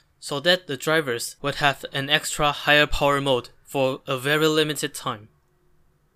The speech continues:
I think in the early seasons it seems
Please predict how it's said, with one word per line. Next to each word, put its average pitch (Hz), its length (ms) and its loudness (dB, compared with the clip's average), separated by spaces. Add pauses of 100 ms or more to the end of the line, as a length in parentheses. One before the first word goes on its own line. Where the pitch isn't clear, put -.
(140)
I 147 120 -8
think 170 340 0
in 139 120 -6
the 139 220 -8
early 180 280 2
seasons 170 520 -6
it 139 100 -8
seems 165 380 -6